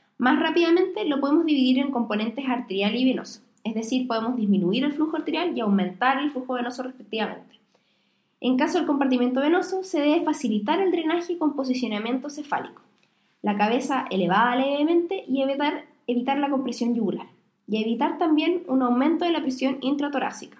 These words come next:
un quincamiento, obstrucción del tubo, neumotórax a tensión,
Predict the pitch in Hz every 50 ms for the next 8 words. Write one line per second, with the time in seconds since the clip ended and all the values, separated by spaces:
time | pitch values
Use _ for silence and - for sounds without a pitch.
0 | _ _ - 202 208 208 208 202 202 190 170 180 202 226 226 226 226 233 226 220
1 | 220 - - 170 - - - 170 - - - - 269 285 294 294 285 285 294 -
2 | - - - 214 214 208 202 190 196 202 208 208 202 202 190 - - - - -
3 | - 247 247 247 247 254 254 247